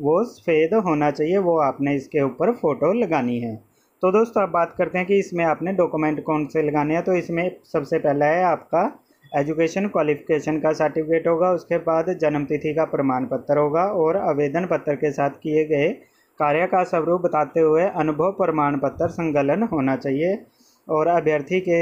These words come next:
एससी, एसटी, ओबीसी होने के दावे के संबंध में सक्षम अधिकारी द्वारा निर्धारित प्रपत्र जो आपका जारी प्रमाण पत्र होगा वो आपको साथ में लगाना होगा और benchmark विकलांग के संबंध में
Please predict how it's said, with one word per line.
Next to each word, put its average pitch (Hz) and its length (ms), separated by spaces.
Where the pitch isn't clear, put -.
एससी, 147 240
एसटी, 175 340
ओबीसी 151 500
होने 156 260
के 165 120
दावे 143 320
के 165 160
संबंध 139 320
में 170 160
सक्षम 185 520
अधिकारी 143 440
द्वारा 135 340
निर्धारित 143 600
प्रपत्र 156 800
जो 147 180
आपका 156 360
जारी 156 300
प्रमाण 147 380
पत्र 131 280
होगा 135 240
वो 165 180
आपको 139 320
साथ 135 260
में 143 120
लगाना 139 360
होगा 143 220
और 180 200
benchmark 151 640
विकलांग 151 420
के 160 160
संबंध 131 340
में 180 260